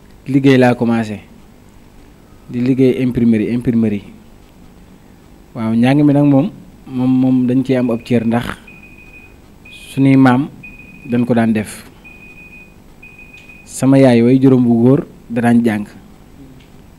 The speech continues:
Sama baay tamit way juróom bu góor da daan jàng. Kon defe naa ni njàng mi kon am nañ ci cër bu baax, mu doon tamit suñu bëgg-bëgg. Ban doonay gone daan ko woyantoo, bëgg ko lool.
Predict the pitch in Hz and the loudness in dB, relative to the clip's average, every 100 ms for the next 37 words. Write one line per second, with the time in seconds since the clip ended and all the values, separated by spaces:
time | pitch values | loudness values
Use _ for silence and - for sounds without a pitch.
0 | - - - - - - 127 131 127 123 | -20 -20 -20 -20 -16 -6 -2 0 0 0
1 | 120 127 127 131 120 113 120 123 123 117 | 0 0 2 2 0 0 0 -2 -2 0
2 | 120 113 110 107 - - - - - - | 0 0 -2 -4 -10 -20 -20 -20 -20 -20
3 | - - - - - - - - 117 117 | -20 -20 -20 -20 -20 -20 -16 -6 -4 -2
4 | 123 120 120 120 120 117 120 110 120 117 | 0 2 2 2 2 0 -2 -2 0 0
5 | 117 113 - 117 107 107 127 127 135 - | -2 -6 -8 -8 -6 -4 -4 -4 -6 -12
6 | 131 131 131 127 139 - - 135 135 120 | -6 -2 0 -2 -4 -8 -6 -2 0 0
7 | 123 107 110 - - - - - - - | -2 -4 -10 -20 -20 -20 -20 -20 -20 -14
8 | 127 127 135 127 123 127 123 120 120 120 | -6 -2 0 0 2 0 0 0 -2 -2
9 | 120 127 123 120 123 127 131 131 127 147 | -2 0 -2 -4 -6 -4 -2 0 2 4
10 | 170 | 2